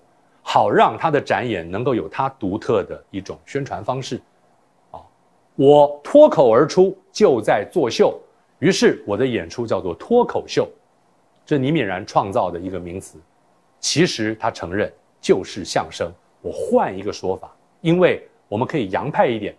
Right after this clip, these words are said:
talk show，talk show，脱口而出就是作秀，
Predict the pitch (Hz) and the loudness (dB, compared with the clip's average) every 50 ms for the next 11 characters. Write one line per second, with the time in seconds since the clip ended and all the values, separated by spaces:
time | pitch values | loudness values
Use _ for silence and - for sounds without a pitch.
0 | _ _ _ - - - 269 277 - 151 - - 175 127 104 - - - 185 - | _ _ _ -2 0 0 0 2 -2 -4 0 0 0 0 0 -2 -2 -4 -2 -2
1 | - 131 101 - - 120 - - - _ _ _ - - - 185 175 165 - 113 | -2 -6 -2 0 0 0 0 -4 -12 _ _ _ -2 2 4 4 4 4 2 -2
2 | 90 87 90 101 101 - - 117 117 117 - 123 104 - 107 95 113 104 90 85 | -2 -2 -4 -6 -6 -4 -6 -6 -6 -4 -4 -6 -6 -6 -8 -6 -4 -4 -4 -2
3 | - 123 87 | -4 -6 -6